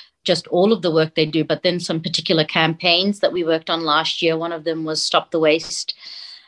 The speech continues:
And it was just very, very much in line with what we talk about even in MasterChef or post MasterChef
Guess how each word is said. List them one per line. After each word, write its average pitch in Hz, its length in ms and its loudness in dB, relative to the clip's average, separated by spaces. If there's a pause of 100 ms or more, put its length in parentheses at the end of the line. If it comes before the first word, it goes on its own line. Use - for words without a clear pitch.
And 170 340 2 (220)
it 202 140 2
was 190 260 0
just - 720 -2 (300)
very, 240 320 6
very 190 240 2
much 165 240 -4
in 170 100 -8
line 165 380 0
with 156 360 -4
what 160 320 4
we 160 160 6
talk 160 280 -2
about 143 460 4
even 156 680 0
in 160 160 -2
MasterChef 147 640 0
or 165 100 2
post 170 300 -2
MasterChef 151 580 0